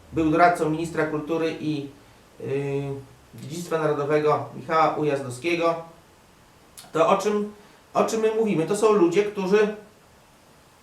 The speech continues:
y, to są ludzie, którzy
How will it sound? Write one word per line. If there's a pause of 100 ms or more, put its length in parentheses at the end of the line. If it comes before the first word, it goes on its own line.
(300)
y, (540)
to
są
ludzie,
którzy